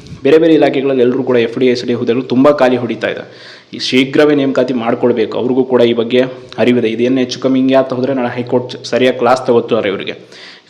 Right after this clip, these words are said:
ತುಂಬ ಜನ ಈಗ ಪಿ ಎಲ್ ಹಾಕ್ಕೊಳ್ತಾರೆ ನಾಳೆ, "ಯಾಕೆ ಇವ್ರು ಇಷ್ಟೊಂದು ನೇಮಕಾತಿಗಳನ್ನ ತಡ ಮಾಡ್ತಾರೆ?" ಈಗ already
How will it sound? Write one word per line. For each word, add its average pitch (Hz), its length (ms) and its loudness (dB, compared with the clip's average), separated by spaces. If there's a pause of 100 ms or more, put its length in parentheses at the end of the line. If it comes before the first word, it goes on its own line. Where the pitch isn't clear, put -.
(120)
ತುಂಬ 135 180 4
ಜನ 131 160 2
ಈಗ 127 180 0
ಪಿ 127 80 2
ಎಲ್ 123 160 4
ಹಾಕ್ಕೊಳ್ತಾರೆ 117 460 0
ನಾಳೆ, 98 320 -6 (400)
"ಯಾಕೆ 123 240 0
ಇವ್ರು 127 100 2
ಇಷ್ಟೊಂದು 120 300 -2
ನೇಮಕಾತಿಗಳನ್ನ 113 560 -4
ತಡ 110 160 -6
ಮಾಡ್ತಾರೆ?" 110 420 -8
ಈಗ 110 60 -4
already 123 340 2